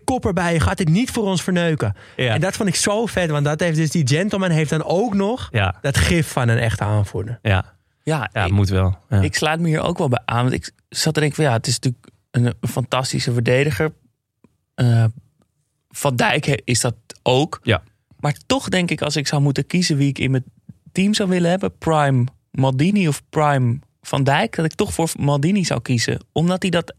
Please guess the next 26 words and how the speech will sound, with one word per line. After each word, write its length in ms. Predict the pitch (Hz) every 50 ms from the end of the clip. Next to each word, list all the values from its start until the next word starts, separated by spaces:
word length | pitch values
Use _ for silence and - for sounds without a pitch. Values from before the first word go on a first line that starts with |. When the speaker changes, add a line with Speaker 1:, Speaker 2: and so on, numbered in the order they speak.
| _ _
Speaker 3:
omdat 320 | - 156 151 156 165 170
hij 100 | - 175
dat 200 | 151 156 156 151
uitstraalt. 600 | 156 151 175 208 - - - 135 123 123 120 -
En 80 | - -
dat 120 | 165 165
heb 140 | - 185 -
ik 120 | - 180 165
bij, 240 | 175 175 170 - - - _ _ _ _ _ _ _ _ _ _ _ _ _ _ _ _ _ _ - _ _ _ _ _
bij, 460 | - 143 143 151 156 151 147 143 - - _ -
of 180 | - - - -
een 100 | 180 165
soort 200 | - 185 180 -
van, 240 | - 175 170 160
"We 80 | 147 165
gaan 240 | - - 175 165 175
gewoon 440 | - - 165 160 160 156 156 151 147
niet 240 | 156 165 160 -
verliezen." 640 | - - 143 131 139 151 196 - - 240 277 269 226 - - -
Dat 240 | - 151 175 -
m-, 60 | - 165 -
eh, 120 | - 175 175
mis 340 | - - 170 196 254 262 -
ik 80 | 226 214
dan 160 | - 202 196 -
toch 240 | - 240 285 - -